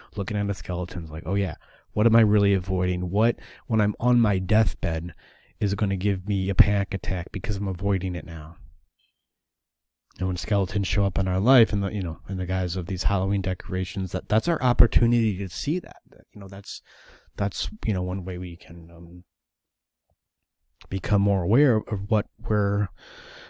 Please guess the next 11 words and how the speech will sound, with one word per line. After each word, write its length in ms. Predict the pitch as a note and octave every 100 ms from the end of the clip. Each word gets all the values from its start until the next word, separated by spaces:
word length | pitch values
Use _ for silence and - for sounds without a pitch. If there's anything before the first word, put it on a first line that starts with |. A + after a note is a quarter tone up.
| -
avoiding, 360 | A#2 A#2 D#3 G#2+
you 40 | G2+
know, 100 | G2+
very 200 | A#2+ A#2+
much 280 | A#2+ -
like 100 | A#2+
the 80 | A2
jack-o'-lantern, 640 | A2 A#2 - A2+ F2 - -
just 280 | - - -
constant 760 | - - A#2+ A#2+ - - A2+
avoidance, 720 | B2 G#2 G#2+ G#2+ G#2 G#2 G#2